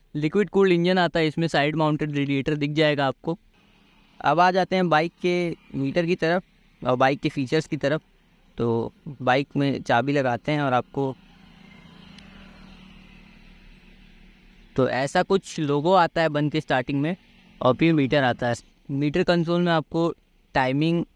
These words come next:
आरपीएम और स्पीड और गियर पोजीशन इंडिकेटर और ओडोमीटर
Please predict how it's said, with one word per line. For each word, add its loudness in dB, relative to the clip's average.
आरपीएम -2
और -2
स्पीड -2
और 0
गियर 0
पोजीशन -2
इंडिकेटर -2
और 0
ओडोमीटर -2